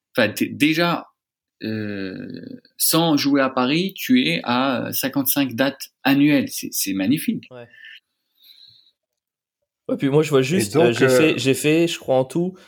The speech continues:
Speaker 2: vingt-sept, vingt-huit dates à la Petite Loge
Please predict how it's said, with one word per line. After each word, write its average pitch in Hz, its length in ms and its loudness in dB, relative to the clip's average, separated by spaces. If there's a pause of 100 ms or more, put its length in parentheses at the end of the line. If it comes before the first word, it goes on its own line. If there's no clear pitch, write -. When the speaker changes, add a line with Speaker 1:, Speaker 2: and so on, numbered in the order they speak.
(220)
Speaker 2:
vingt-sept, 151 1200 -2 (260)
vingt-huit 135 400 -2
dates 139 280 2
à 117 60 6
la 113 80 4
Petite 117 400 -6
Loge 160 320 2